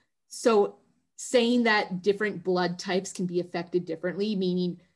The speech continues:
you could get bitten and, like, two people could get bitten and one could turn almost immediately and the other could go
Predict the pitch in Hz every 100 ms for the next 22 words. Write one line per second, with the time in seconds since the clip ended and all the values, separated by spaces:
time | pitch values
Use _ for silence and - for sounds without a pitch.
0 | _ 202 220 254 190 - 202 156 220 247
1 | 196 185 175 - _ _ _ _ _ _
2 | - 226 254 269 247 - 190 185 185 160
3 | 214 220 _ _ _ - 220 202 190 196
4 | 196 180 202 190 190 185 180 _ _ _
5 | _ _ _ _ - 190 190 190 185 180
6 | 226 254 254 202 202 196 190 196 196 190
7 | - 214 190 190 180 - 180 180 185 175